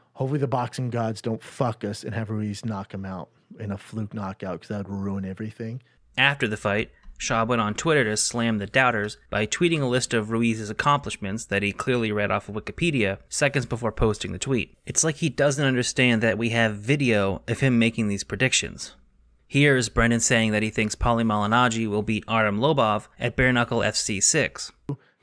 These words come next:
Speaker 1: Bare Knuckle Fighting Championship, Paulie Malignaggi, my boy, versus Artem Lobov, who I'm also a fan of. I like Artem. I'll take, uh, I'll take Paulie and Cock.
Speaker 2: Then we have him flipping during conversation with Luke Thomas.
Speaker 1: My prediction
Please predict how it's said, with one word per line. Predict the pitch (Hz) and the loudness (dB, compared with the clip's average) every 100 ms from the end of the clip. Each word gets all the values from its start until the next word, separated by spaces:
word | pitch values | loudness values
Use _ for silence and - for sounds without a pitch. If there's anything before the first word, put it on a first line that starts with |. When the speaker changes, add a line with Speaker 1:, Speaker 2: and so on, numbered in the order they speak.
| - | -4
Speaker 1:
Bare | 143 170 | 0 0
Knuckle | 175 190 180 | 0 0 -2
Fighting | - 165 165 180 | 0 0 2 -2
Championship, | - 156 135 131 123 - 127 127 - _ _ _ _ _ _ - | -2 -2 0 -2 -4 -2 -2 -4 -8 _ _ _ _ _ _ -4
Paulie | 156 170 | 0 2
Malignaggi, | 170 170 175 147 131 120 139 | 2 2 2 2 2 0 0
my | 131 | 0
boy, | 120 135 131 123 127 - | 0 0 2 0 -2 -4
versus | 131 127 - - _ - | -4 -4 -8 -16 _ -4
Artem | 131 147 139 | -2 0 0
Lobov, | 135 135 120 113 110 - | 0 0 -2 -6 -8 -12
who | 107 117 | -12 -10
I'm | 113 | -8
also | 117 117 110 | -10 -10 -12
a | |
fan | - 104 101 | -10 -10 -10
of. | 98 95 - | -10 -12 -12
I | |
like | 110 110 | -10 -8
Artem. | 101 101 98 98 _ _ | -8 -8 -10 -12 _ _
I'll | 143 | -2
take, | 151 175 131 | 2 0 0
uh, | 165 143 139 139 135 135 135 131 131 | 0 0 0 0 0 0 0 0 -2
I'll | 139 | -2
take | 151 117 | -4 -4
Paulie | - 139 139 131 | -4 -2 0 -2
and | 113 | -4
Cock. | 117 110 101 - _ _ - | -4 -6 -8 -16 _ _ -4
Speaker 2:
Then | 120 127 120 | 2 4 4
we | 117 | 4
have | 117 110 | 2 2
him | 113 107 | 2 0
flipping | - 170 147 139 127 | 0 0 2 2 2
during | 117 110 | 2 2
conversation | 113 113 107 - 160 156 135 120 | 0 0 2 0 0 0 -2 -2
with | 107 | -4
Luke | 107 95 | -6 -6
Thomas. | - 139 131 92 - - _ _ - | -2 0 0 -2 -6 -10 _ _ 0
Speaker 1:
My | 208 | 0
prediction | 226 233 208 226 254 240 240 | 2 2 2 0 -6 -6 -8